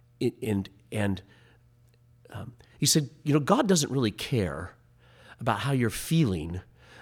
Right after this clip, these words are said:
about, uh, about yourself. It doesn't change how he feels about you. If you're in Christ, he's rejoicing over you.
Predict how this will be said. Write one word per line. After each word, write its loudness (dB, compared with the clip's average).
about, 0
uh, -8
about 0
yourself. -4
It 0
doesn't 4
change 4
how 0
he 0
feels -2
about -8
you. -10
If -2
you're 6
in 8
Christ, -2
he's 6
rejoicing 2
over -2
you. -14